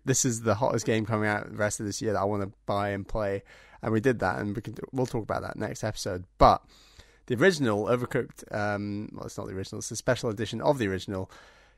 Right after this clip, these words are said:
just working out strategies and ge-,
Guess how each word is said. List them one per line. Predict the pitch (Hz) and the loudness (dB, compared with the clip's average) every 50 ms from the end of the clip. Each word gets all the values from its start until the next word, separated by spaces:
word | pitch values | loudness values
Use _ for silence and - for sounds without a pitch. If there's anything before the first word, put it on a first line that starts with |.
| _ _ _ | _ _ _
just | - 160 151 - | -2 -2 0 4
working | 165 185 208 214 - 233 226 | 6 6 6 6 4 2 2
out | 214 175 139 | 2 2 2
strategies | - - - 156 151 147 - 147 117 - 127 117 104 101 98 107 - - - - | 0 4 6 6 6 6 4 -2 -6 -4 -2 0 0 0 -2 -2 -6 -6 -4 -4
and | 104 110 110 110 110 107 107 107 - - - - 196 190 - _ _ _ _ _ _ _ _ - _ | -2 0 0 0 0 0 -2 -4 -6 -10 -16 -18 -18 -20 -20 _ _ _ _ _ _ _ _ -10 _
ge-, | - - | -8 -8